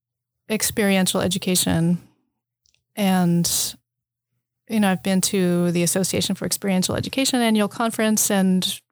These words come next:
w-, was really amazed at all the things I learned there and the people I could learn from in that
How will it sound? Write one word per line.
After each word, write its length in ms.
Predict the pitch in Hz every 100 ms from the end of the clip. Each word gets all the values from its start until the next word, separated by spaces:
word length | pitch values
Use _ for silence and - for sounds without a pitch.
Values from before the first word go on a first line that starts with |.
| _
w-, 180 | 220 - -
was 440 | 214 202 185 -
really 640 | 202 185 180 170 202 - _ _ _ _ _ _ _ -
amazed 440 | 208 214 220 220
at 100 | 220
all 220 | 208 190 185
the 100 | 185
things 320 | 202 190 185
I 60 |
learned 340 | 180 180 180 180
there 220 | 175 165
and 100 | 170
the 40 | 180
people 240 | 185 180
I 120 | 170
could 180 | 170 185
learn 220 | 185 190
from 300 | 185 190 175
in 80 | 170
that 300 | 175 175 -